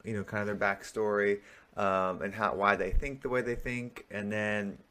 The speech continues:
um, you get to kinda do an experience. Um, our experience was going on a walk through the park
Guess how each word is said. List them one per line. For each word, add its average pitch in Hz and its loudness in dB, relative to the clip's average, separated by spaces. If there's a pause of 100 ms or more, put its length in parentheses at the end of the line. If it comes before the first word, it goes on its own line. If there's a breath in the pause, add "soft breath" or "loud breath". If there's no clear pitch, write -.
(300)
um, 101 0
you 104 -6
get 110 -2
to - -12
kinda 107 -4
do 101 0
an 95 -2
experience. 143 0 (480 loud breath)
Um, 101 -6
our 113 4
experience 113 -2
was 95 -2
going 104 -2 (380 soft breath)
on 101 -4
a 95 -4
walk 110 -2 (340)
through 113 2
the 98 0
park 110 4